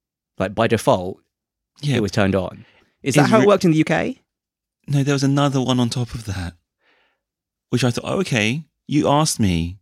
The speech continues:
Speaker 2: And then, but the second one was exactly the same as one you had, which was, "Got it," and it na-, turned everything on.
Speaker 1: Oh, okay. I, 'cause the thing is, I thought in the E U, you weren't allowed to opt people into this. Like,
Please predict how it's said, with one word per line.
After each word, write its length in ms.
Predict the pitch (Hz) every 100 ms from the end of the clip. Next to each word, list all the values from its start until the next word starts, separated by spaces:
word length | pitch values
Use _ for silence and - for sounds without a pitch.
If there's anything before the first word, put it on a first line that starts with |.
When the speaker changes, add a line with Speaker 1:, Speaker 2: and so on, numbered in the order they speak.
| -
Speaker 2:
And 160 | 139
then, 140 | 160 151
but 80 | 151
the 60 |
second 260 | 156 196 156
one 120 | 127
was 120 | 123
exactly 260 | 120 131 127
the 60 | 123
same 240 | 139 131
as 100 | 127
one 160 | 131 135
you 140 | 170
had, 160 | 110 90
which 180 | 104
was, 160 | 214 202
"Got 420 | - - 170 -
it," 160 | 90 -
and 100 | 107
it 60 | 104
na-, 200 | 131 135
turned 180 | - 127
everything 260 | 123 127 131
on. 300 | 139 92 92 _ _ _ _ _ -
Speaker 1:
Oh, 180 | 113 104
okay. 320 | 110 - 185
I, 120 | 127 151
'cause 140 | 160
the 80 | 175
thing 140 | 240
is, 100 | 165 -
I 140 | 170
thought 360 | 214 - 202 -
in 420 | 147 147 139 135 -
the 140 | 117 -
E 140 | 123 110 107 113
U, 240 | 92 - _ _ _ _ _ _ - -
you 160 | 120
weren't 240 | 117 117 -
allowed 240 | 107 107 98
to 80 | -
opt 240 | 117 -
people 260 | 110 98 104 -
into 320 | 110 101 -
this. 500 | - - - - - _ _ - _ -
Like, 460 | 98 98 - -